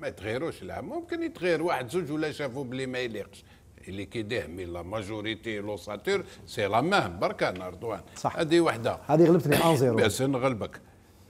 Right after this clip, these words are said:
Speaker 1: دوزيامون، <clears throat> هاد اللاعبين هادوما وين يلعبوا هادو؟ يلعبوا اون اوروب.
Speaker 2: تقريبا.
Speaker 1: كاع اون اوروب.
Speaker 2: صح.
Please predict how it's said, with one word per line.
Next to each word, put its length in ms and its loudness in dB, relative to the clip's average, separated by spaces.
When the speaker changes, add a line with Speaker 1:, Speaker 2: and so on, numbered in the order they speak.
Speaker 1:
دوزيامون، 760 4
<clears throat> 1200 -4
هاد 180 2
اللاعبين 500 2
هادوما 640 -2
وين 200 0
يلعبوا 520 0
هادو؟ 200 -8
يلعبوا 240 -4
اون 140 0
اوروب. 260 2
Speaker 2:
تقريبا. 500 0
Speaker 1:
كاع 220 4
اون 260 -2
اوروب. 220 -2
Speaker 2:
صح. 160 4